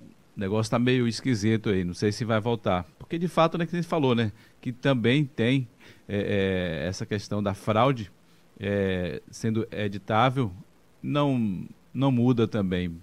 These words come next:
pode acontecer. Então aí também eles tiveram aí problemas nas eleições aí, é o que o pessoal tá manifestando, achando que teve fraude aí na eleição?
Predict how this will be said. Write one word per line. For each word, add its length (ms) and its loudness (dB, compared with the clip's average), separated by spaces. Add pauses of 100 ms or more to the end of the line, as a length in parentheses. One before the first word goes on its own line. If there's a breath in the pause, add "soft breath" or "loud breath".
(120)
pode 280 8
acontecer. 680 0 (320 soft breath)
Então 300 0
aí 180 4
também 340 0
eles 200 -2
tiveram 500 2
aí 280 2
problemas 600 0
nas 180 0
eleições 460 0
aí, 260 2 (380 loud breath)
é 100 0
o 60 2
que 100 0
o 60 4
pessoal 260 2
tá 100 0
manifestando, 580 2
achando 260 0
que 80 -8
teve 240 -2
fraude 420 2
aí 60 2
na 80 2
eleição? 400 2